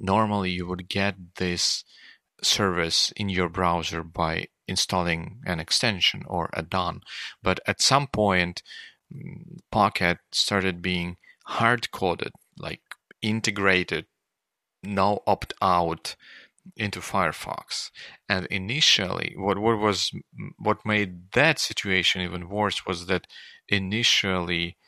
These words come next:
Mozilla denied the fact that there was some financial transaction between them and Pocket for, for doing that. But later on, they confirmed that they did receive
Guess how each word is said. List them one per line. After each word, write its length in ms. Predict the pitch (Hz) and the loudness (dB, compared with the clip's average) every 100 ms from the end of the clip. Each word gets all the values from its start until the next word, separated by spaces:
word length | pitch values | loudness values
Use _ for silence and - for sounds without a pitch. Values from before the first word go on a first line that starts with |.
| _ _ | _ _
Mozilla 600 | 127 95 - 98 92 85 82 _ | -8 -4 -2 0 -2 -4 -12 _
denied 460 | - 98 107 123 90 | -2 0 2 0 -2
the 100 | 87 | -8
fact 440 | - 98 95 87 | -4 0 0 -2
that 220 | 90 85 | -4 -4
there 140 | 87 85 | -2 -2
was 280 | 85 87 - | -2 -4 -4
some 480 | - 85 82 85 85 | -2 -2 -2 -8 -8
financial 600 | - 87 90 87 - 90 - | -4 -2 0 0 0 -2 -6
transaction 720 | - 82 80 110 104 - 90 | -6 -6 2 2 4 0 -2
between 460 | 90 - 85 85 87 | -10 -8 -8 -8 -4
them 320 | 92 87 90 | -2 -2 -2
and 240 | 87 95 - | -6 -8 -14
Pocket 460 | - - - - - | -6 -4 -2 -4 -8
for, 340 | - - - | -10 -8 -8
for 220 | - - - | -10 -12 -4
doing 360 | 104 95 82 | -2 0 -2
that. 240 | - - - | -8 -10 -6
But 180 | - - | -8 -4
later 260 | 98 92 | -4 0
on, 160 | 90 87 | -2 0
they 160 | 82 80 | -4 -4
confirmed 500 | 92 90 - - - | -6 -8 -6 -8 -6
that 160 | - - - - - - | -12 -12 -16 -16 -16 -16
they 240 | 80 87 71 | -4 0 0
did 340 | 82 101 - | 0 0 -2
receive 460 | 76 - 78 76 | -4 -2 -4 -8